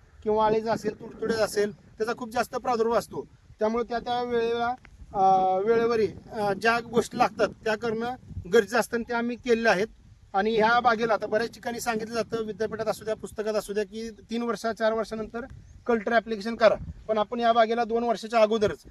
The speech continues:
या बागेला आपण जुलै दोन हजार बावीसला, म्हणजे दोन वर्ष, अ, पूर्ण व्हायला अजून एक महिना बाकी असतानाच आपण ह्याला कल्टर ॲप्लिकेशन केलं होतं. मात्र कल्टर ॲप्लिकेशन करत असताना, अ, झाडाची, अ, वय तर आपण बघतोच,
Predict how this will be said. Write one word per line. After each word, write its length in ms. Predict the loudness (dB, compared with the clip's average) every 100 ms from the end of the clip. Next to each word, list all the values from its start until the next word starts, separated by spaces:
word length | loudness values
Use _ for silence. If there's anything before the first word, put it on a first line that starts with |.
| -6
या 80 | 0
बागेला 280 | 2 2 0
आपण 320 | -2 -4 -8
जुलै 260 | -4 -2 -2
दोन 160 | -2
हजार 180 | -2 0
बावीसला, 480 | 4 4 4 0 0
म्हणजे 460 | 0 -6 -10 -8 -2
दोन 160 | -2
वर्ष, 240 | 0 -2 -2 -2 -6 -4
अ, 380 | 0 2 2
पूर्ण 260 | 0 -6 -4
व्हायला 220 | -2 2
अजून 180 | 0 0
एक 160 | -6 -6
महिना 220 | -4 -2
बाकी 260 | -2 -2
असतानाच 340 | -4 -4 -4 -4
आपण 160 | -4
ह्याला 160 | -2 -2
कल्टर 320 | -2 -6 -2
ॲप्लिकेशन 420 | -4 -4 -10 -10
केलं 240 | -6 2 2
होतं. 220 | 2 0 -4 -18 -20 -8 0
मात्र 260 | 0 0
कल्टर 320 | -4 -4 0
ॲप्लिकेशन 480 | -2 -2 -4 -6 -8
करत 220 | -8 -2
असताना, 400 | -2 -2 -2 -2 -2 -8 -14 -2
अ, 140 | 0
झाडाची, 540 | 4 4 4 2 -2 -4 -4 -10 -20 -6
अ, 240 | 0 2 4
वय 180 | 2 4
तर 60 | 4
आपण 240 | 4 2
बघतोच, 460 | 0 0 0 -2